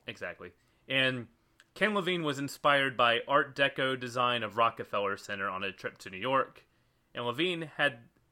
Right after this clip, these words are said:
this idea for the story setting, style, and its antagonist based on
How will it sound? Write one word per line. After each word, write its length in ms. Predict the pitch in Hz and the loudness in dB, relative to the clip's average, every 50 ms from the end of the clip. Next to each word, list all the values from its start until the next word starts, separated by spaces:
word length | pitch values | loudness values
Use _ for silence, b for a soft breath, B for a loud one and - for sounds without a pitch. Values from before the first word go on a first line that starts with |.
| _ - | _ -10
this 200 | - 135 123 - | -8 -6 -2 0
idea 640 | 135 123 120 117 107 113 117 113 110 110 110 107 104 - _ - | 0 0 0 -2 -6 -6 -4 -2 0 0 0 -2 -4 -8 _ -14
for 400 | - 110 104 104 104 101 101 101 | -10 -8 -4 0 0 2 0 0
the 140 | 98 95 101 | -2 -6 -12
story 320 | - - - 117 107 101 | -12 -8 -8 -6 -6 -6
setting, 480 | 95 - - 156 143 131 131 127 123 117 | -6 -2 0 2 2 2 2 -2 -4 -8
style, 420 | - - - 123 117 117 110 110 | -6 -2 2 4 4 4 2 0
and 160 | - - 110 107 | -2 -2 -4 -6
its 160 | 101 - - | -6 -8 -10
antagonist 800 | 95 92 - - 131 127 120 110 117 113 107 107 104 - - 98 | -12 -10 -2 2 2 2 4 2 0 -2 -4 -6 -8 -10 -10 -6
based 340 | - 107 104 98 - - 117 | -4 -4 -4 -4 -6 -4 -4
on 360 | 95 95 98 95 95 92 | -2 -2 -4 -6 -8 -12